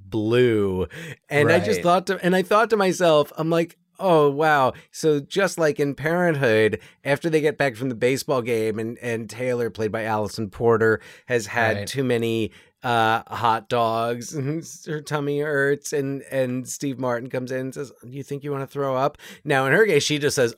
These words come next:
Speaker 1: "Okay," and projectile
Speaker 2: And then
Speaker 1: vomits all
Speaker 2: Yeah.
Speaker 1: over him.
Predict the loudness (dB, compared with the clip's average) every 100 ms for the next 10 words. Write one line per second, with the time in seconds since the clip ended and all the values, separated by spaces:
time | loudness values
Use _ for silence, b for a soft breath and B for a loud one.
0 | 2 2 4 2 4 4 2 -2 -4 -2
1 | 0 2 4 2 4 2 2 0 -4 -8
2 | -20 _ 4 6 6 4 0 -2 -6